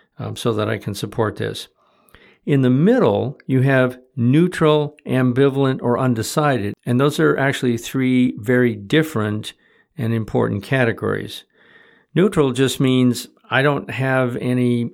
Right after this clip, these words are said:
thoughts or feelings one way or another. I'm totally cool with whatever happens. Ambivalent to me is, well, I really just, I could kinda go either way, but I'm stuck in the middle.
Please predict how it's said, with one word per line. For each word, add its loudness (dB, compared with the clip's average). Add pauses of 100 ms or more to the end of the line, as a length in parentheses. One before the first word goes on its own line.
(140)
thoughts -2
or 2
feelings 0
one 0
way 2
or 2
another. 0
I'm -2
totally 0
cool 0
with -4
whatever 2
happens. -4 (540)
Ambivalent 0
to -2
me 2
is, 0
well, 0 (520)
I -4
really 0
just, -2 (260)
I -14
could -12
kinda -2
go 0
either 2
way, 2
but -2
I'm -4
stuck -6
in 0
the 0
middle. -2